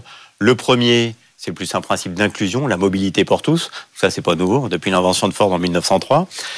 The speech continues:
Et puis le deuxième fait, euh, euh, est là pour soutenir notre plan d'électrification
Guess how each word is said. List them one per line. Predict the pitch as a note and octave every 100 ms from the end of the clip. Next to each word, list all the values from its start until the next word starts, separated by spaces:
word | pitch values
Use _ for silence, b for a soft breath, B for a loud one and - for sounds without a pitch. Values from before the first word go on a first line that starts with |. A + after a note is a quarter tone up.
| B
Et | - G#2
puis | C#3
le | C3+
deuxième | A2 F#2+ B2+ D#3+
fait, | C#3+ - A#2+ C3 A2+
euh, | F2+ F2+ F2+ B B -
euh, | F2+
est | F2 F#2
là | A2+
pour | B2+ A#2 G#2 F#2+
soutenir | - G2 A#2+
notre | A2+ F#2
plan | - A2+
d'électrification | G2 F#2+ - G#2+ - F#2+ G2+ - B2